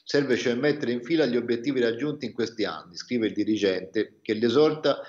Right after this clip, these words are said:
a mettersi nello stato d'animo dell'ascolto, nella consapevolezza che quanto può apparire per noi come un micro problema nell'animo del socio, in una stagione difficile può essere vissuto come un ulteriore momento di abbandono e solitudine.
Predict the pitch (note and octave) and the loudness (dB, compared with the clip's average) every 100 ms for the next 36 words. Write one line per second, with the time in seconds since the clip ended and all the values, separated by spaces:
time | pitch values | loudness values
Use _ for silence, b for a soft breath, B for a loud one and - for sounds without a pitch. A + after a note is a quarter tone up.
0 | B - A2+ C#3 D3+ D3+ C3+ - C3+ - | B -10 -2 0 2 2 0 -2 -6 -6
1 | A2+ A2 G#2+ - A2+ A#2 C3 B2+ A2+ G#2+ | -6 -4 -2 0 -2 0 0 0 -4 -4
2 | G#2 G#2+ - G#2 F#2+ F2+ G#2 G2 G2+ G2+ | -2 -4 -4 -6 -6 -4 -6 -4 -6 -8
3 | - - A#2 B2+ D3 D3+ D3 D3+ C#3 B | -8 -4 0 4 4 4 2 -2 -2 B
4 | B B - G#2 C3 C3 C#3 A2 A2 G#2+ | B B -8 -2 -2 -2 0 -2 0 -2
5 | C3 G#2+ G#2+ A2 B2+ A#2 - - G#2+ G#2 | 2 2 0 -2 -2 -2 -2 -6 -8 -8
6 | A#2+ A2+ G2+ A#2 A#2 A2 G2+ A#2 A2 F#2 | -6 -2 0 0 2 2 2 0 -2 -4
7 | A2+ A2+ G2 G2+ C3+ - B2 G2+ - C3+ | -4 -4 -6 -4 -4 0 0 0 0 -2
8 | C3 B B B _ - A#2+ A#2 B2 C3+ | -2 B B B _ -4 0 0 2 4
9 | C#3 F3 D3 A#2+ C3 A2 A#2+ C3 - A2+ | 4 4 0 -2 -2 2 2 2 0 -2
10 | G#2 - - _ _ _ _ _ _ A#2 | -2 -2 -18 _ _ _ _ _ _ -4
11 | C3+ - D3+ D3 A2+ A2+ G#2+ B2 C3 A#2 | -4 0 0 2 0 0 -2 2 2 2
12 | B2+ C#3+ B2 A2+ G#2+ A2+ A2 B2 G#2 - | -2 -4 0 0 2 0 -2 -4 -4 -6
13 | F#2 E2+ - _ - | -6 -8 -12 _ -20